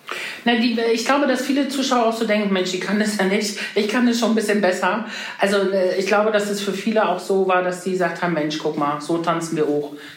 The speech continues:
Hedwig und Erwin zu Hause, beide, ne? <laughs> Ein, zwei Tipp, ein, zwei Tipp. Und so war es ja letztendlich auch. Aber das wusste ich auch vorher. Also man geht ja wirklich, man kennt die Sendung und man weiß, wie letztes Jahr Pascal Hens,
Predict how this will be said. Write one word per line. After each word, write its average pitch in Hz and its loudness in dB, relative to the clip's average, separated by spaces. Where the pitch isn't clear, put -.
Hedwig 233 2
und 165 -2
Erwin 165 0
zu 165 -2
Hause, 147 0
beide, 147 2
ne? 185 2
<laughs> 185 2
Ein, 202 2
zwei 208 2
Tipp, - 0
ein, 175 2
zwei 180 0
Tipp. 165 -2
Und 175 0
so 175 2
war 143 0
es 143 -8
ja 170 2
letztendlich 139 -4
auch. 139 0
Aber 160 4
das 165 -2
wusste 202 2
ich - 2
auch 160 0
vorher. 180 2
Also 156 0
man 180 4
geht 196 0
ja 185 4
wirklich, 190 -2
man 175 2
kennt 202 0
die 214 0
Sendung 185 2
und 175 0
man 170 2
weiß, 175 0
wie 175 -4
letztes 170 -2
Jahr 165 0
Pascal 170 -4
Hens, 165 -2